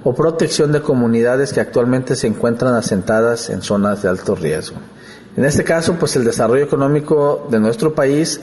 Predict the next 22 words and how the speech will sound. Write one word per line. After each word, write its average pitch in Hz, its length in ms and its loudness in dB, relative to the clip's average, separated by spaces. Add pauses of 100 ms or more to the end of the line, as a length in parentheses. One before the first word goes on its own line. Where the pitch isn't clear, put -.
emerge 139 420 2
como 139 240 2
una 147 160 2
gran 147 220 2
necesidad 131 500 0
para 143 240 0
competir 117 720 0
en 123 100 0
los 110 140 0
países 131 400 0
desarrollados 147 800 2 (560)
y 147 80 2
por 147 220 2
ello 170 160 2
tienen 165 280 2
un 160 120 4
efecto 156 340 0
importante 143 480 0
en 147 80 2
las 127 140 -2
actividades 107 400 0
productivas 131 720 0